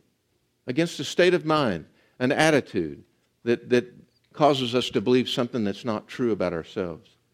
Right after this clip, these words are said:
We spend our life striving to be someone or something that we're not, and we're, we're in stress because of that.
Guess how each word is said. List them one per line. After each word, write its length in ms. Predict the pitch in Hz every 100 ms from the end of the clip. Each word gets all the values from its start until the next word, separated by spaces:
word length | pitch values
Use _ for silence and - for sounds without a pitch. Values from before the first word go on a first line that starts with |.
| _ _ _ _ -
We 80 | 110
spend 300 | - 127 117
our 140 | 107
life 260 | 110 110 -
striving 480 | - 123 113 120 113
to 80 | 113
be 120 | 104
someone 720 | - 120 117 110 110 117 131
or 100 | 110
something 680 | - 127 107 - 123 127 139 - _ -
that 140 | 101
we're 120 | 101 90
not, 380 | 87 98 151 - _ _ _ _ _ _ _ _ -
and 160 | 110
we're, 180 | 101 98
we're 200 | 101 101
in 100 | 87
stress 480 | 82 - 104 107 -
because 380 | - 131 135 123
of 60 |
that. 260 | 123 131 196